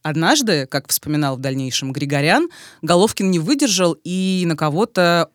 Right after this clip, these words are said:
очень агрессивно наорал, ну, прям не сдержался уже.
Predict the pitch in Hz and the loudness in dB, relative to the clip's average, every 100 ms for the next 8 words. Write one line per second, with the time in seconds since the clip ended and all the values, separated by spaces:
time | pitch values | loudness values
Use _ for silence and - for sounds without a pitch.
0 | - 190 202 202 165 147 147 - 180 160 | 2 4 4 2 -2 -2 0 0 0 -2
1 | 151 143 143 127 151 151 156 147 147 147 | 0 0 0 -2 -6 -2 -2 0 -2 -4
2 | 135 147 139 127 120 120 - | -2 -2 -2 -4 -8 -12 -14